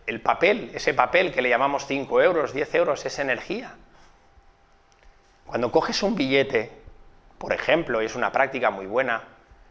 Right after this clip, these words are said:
lo que sea, cuando pagues una factura, cuando pagues, invites a alguien a comer, ese acto de compasión, de generosidad, da igual, lo que sea, sé agradecido.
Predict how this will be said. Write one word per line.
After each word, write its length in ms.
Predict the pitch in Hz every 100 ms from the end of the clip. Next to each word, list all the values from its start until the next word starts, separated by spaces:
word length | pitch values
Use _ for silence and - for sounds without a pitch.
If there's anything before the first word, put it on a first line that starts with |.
| -
lo 120 | 120
que 100 | 127
sea, 460 | - 160 185 127 104 - - -
cuando 280 | - 117 110
pagues 360 | - 190 294 -
una 160 | 151
factura, 680 | - 113 - 127 107 107 - - _ _ _ _ _ _ _ _ -
cuando 340 | 117 117 113
pagues, 400 | 165 214 214 -
invites 400 | 135 147 175 -
a 60 | 147
alguien 200 | 135 127
a 120 | 120
comer, 580 | 117 120 113 - - -
ese 180 | - -
acto 220 | 139 135
de 100 | 135
compasión, 680 | 117 120 - - - 127 123
de 100 | 117
generosidad, 800 | - 113 110 - 107 120 127 131 - - -
da 80 |
igual, 340 | 196 147 127 113
lo 100 | 113
que 100 | -
sea, 320 | - 135 104
sé 200 | - -
agradecido. 760 | 202 190 139 113 117 101 101